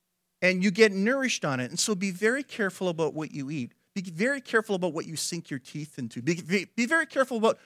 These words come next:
when people tell you stuff, what you're willing to accept." Verses seven and eight,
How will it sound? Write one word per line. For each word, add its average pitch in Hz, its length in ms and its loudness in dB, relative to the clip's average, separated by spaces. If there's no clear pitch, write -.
when 202 120 -4
people 226 240 -8
tell 208 300 -4
you 196 120 -4
stuff, - 400 -2
what 175 120 -6
you're 151 200 -4
willing 156 220 -6
to 143 160 -8
accept." - 640 -8
Verses 302 320 10
seven 262 360 10
and 202 120 6
eight, 170 260 4